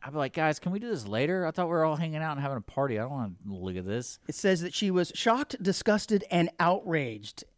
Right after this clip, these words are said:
Speaker 2: and ran outside. But she did, uh, later come back inside because she had forgotten her guacamole bowl.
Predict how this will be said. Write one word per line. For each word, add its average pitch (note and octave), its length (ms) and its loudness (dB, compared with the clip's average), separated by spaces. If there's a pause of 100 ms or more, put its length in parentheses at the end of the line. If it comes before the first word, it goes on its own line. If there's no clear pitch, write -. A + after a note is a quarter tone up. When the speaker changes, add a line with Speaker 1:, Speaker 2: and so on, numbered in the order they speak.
Speaker 2:
and C3+ 220 -2
ran G#3 200 8
outside. F#3 720 6 (520)
But A3+ 100 0
she A#3 160 2
did, G3+ 580 4 (480)
uh, E3+ 140 6
later F3+ 340 6
come E3+ 200 -2
back F#3+ 240 2
inside F3 420 2 (180)
because - 240 -2
she G#3+ 120 -4
had G#3 80 -4
forgotten F#3+ 340 0
her F3+ 100 -2
guacamole F3 600 2
bowl. A2 280 -2